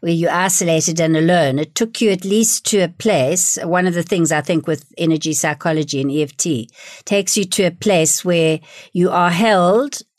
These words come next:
and you are being given a tool, which, how do you describe to your clients that it works? Is it an energy or a brain? You know,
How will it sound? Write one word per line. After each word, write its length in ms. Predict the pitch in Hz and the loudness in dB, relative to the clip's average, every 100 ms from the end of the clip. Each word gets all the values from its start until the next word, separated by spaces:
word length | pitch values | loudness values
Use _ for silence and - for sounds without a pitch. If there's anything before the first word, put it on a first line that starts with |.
| - | -2
and 460 | 175 170 170 165 - - | 0 2 0 -2 -8 -4
you 200 | 180 185 | 0 2
are 280 | 175 175 | 2 0
being 280 | 170 185 180 | 0 0 2
given 300 | 175 220 233 | 2 2 2
a 60 | 214 | 0
tool, 580 | - - 339 269 175 170 | -2 -4 2 2 2 0
which, 340 | 190 - - - - | 0 -2 -6 -8 -16
how 240 | - 247 285 | -2 0 2
do 80 | |
you 300 | 302 254 240 | 4 4 2
describe 580 | 233 233 - 214 202 202 | 2 0 0 0 0 -2
to 140 | - 202 | -4 0
your 160 | 185 | 0
clients 540 | 180 208 160 139 147 - | 0 -2 0 0 0 -2
that 180 | 165 | -2
it 120 | 160 170 | -4 0
works? 440 | 180 117 - - | 0 0 -4 -4
Is 120 | 165 | -2
it 240 | 160 170 - - - - | -4 -6 -12 -12 -20 -6
an 180 | 165 156 175 | -4 -2 0
energy 880 | 208 226 226 226 226 220 220 226 226 | 2 2 0 0 2 4 2 2 0
or 220 | 156 147 | 0 0
a 80 | 147 | -2
brain? 840 | 147 190 208 226 226 220 226 220 | -2 2 4 4 4 4 2 -2
You 100 | - | -6
know, 300 | 190 185 185 | -2 -2 -4